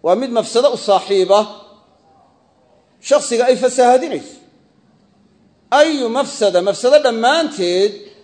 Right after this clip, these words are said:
ayay fasaahadinaysaa shakhsiga. Waxaa laga hadlayaa min xaysu alghaalib. Waatii xadiiska ay ku soo aroortay, "Inna rabbaka yacjabu min shaabin laysa lahu sabwa."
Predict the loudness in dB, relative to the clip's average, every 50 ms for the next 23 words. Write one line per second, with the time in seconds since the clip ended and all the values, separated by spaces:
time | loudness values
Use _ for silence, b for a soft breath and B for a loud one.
0 | B _ 0 0 2 2 0 0 -2 -4 0 2 2 2 0 -2 -6 -6 -8 -8
1 | -8 -10 -14 -16 -20 -20 -20 -20 _ _ _ _ _ _ _ _ _ _ _ _
2 | _ _ _ _ _ -2 0 2 2 2 2 0 0 0 -2 -2 -2 0 2 2
3 | 2 2 0 -4 -6 -6 -6 -6 -6 -8 -8 -6 -4 -4 -4 -4 -6 -10 -14 -20
4 | _ _ _ _ _ _ _ _ _ _ _ _ _ _ _ _ _ _ _ _
5 | _ _ _ _ _ _ _ _ _ _ _ _ _ -16 -8 -6 -4 -4 -4 -4
6 | -6 -6 -4 -4 -4 -4 -4 -6 -4 -2 -2 0 0 -2 -4 -4 -4 -4 -2 -2
7 | -2 -4 -6 -10 -18 -20 _ _ _ _ _ _ _ _ _ _ _ _ _ _
8 | _ _ _ _ _ -10 -6 -6 -2 0 2 2 2 0 0 -2 -2 -2 0 0
9 | 0 2 2 0 0 -2 -2 -2 -2 -2 -2 -2 -6 -6 -8 -10 -14 _ _ _
10 | _ _ _ _ _ _ _ -10 -8 -8 -8 -4 -2 0 2 2 2 2 0 0
11 | -2 -6 -4 -4 -2 -2 -2 -2 -2 -2 -2 -4 -6 -6 -6 -4 -4 -4 -4 -4
12 | -6 -8 -8 -10 -10 -10 -10 -8 -6 -6 -6